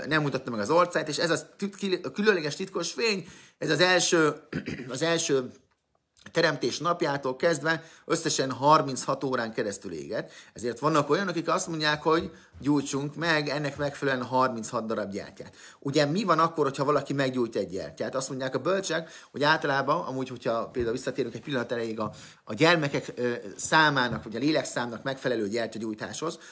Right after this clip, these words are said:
akkor ugye azt mondta, akkor a kabala erre azt mondja, „Mi éret mazal, hogy abban a pillanatban, hogy gyertyát gyújtunk valaki kedvéért, egy valakinek a tiszteletére,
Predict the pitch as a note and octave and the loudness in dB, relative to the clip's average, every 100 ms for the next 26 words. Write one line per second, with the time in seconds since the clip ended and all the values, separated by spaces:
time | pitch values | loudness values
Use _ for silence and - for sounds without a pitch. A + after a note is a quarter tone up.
0 | - - D3+ D3 E3 E3 C#3 B2+ C3 - | -10 -4 0 4 4 2 -4 -4 -6 -6
1 | - F3+ - D#3+ C#3+ C3+ C3+ F3 - D3+ | -6 -4 0 0 2 2 2 0 -2 -4
2 | C#3 D#3+ G3 - - - C3 D3 E3 A#3+ | 0 0 0 -8 -16 -4 0 2 2 2
3 | G#3 F#3 D#3+ D3+ D#3 D3+ B2 C3+ G#3+ G3+ | 2 2 2 4 2 2 2 2 2 2
4 | D#3 C3+ F#3 E3+ C#3+ C#3 B2+ B2+ B2 - | 0 0 0 0 2 0 -2 -6 -8 -14
5 | C3+ D#3+ F#3 F#3 D#3+ C3 A2 C#3+ E3 D3+ | 0 2 4 2 0 0 0 0 0 -2
6 | A#2+ G2 - - - - - G#2 F3+ D#3 | -6 -6 -12 -20 -20 -20 -4 4 6 6
7 | - B2 G#2 - - - C#3+ C#3 B2+ D#3 | 4 -4 -6 -10 -10 0 2 2 0 0
8 | D3+ B2 E3 F3 - C#3+ A#2+ A2 - A2+ | 0 2 4 4 2 -2 -2 -4 -6 -8
9 | - A2+ G#2+ A#2 A2 A#2 G3+ | -4 -4 -4 -4 -4 -4 -6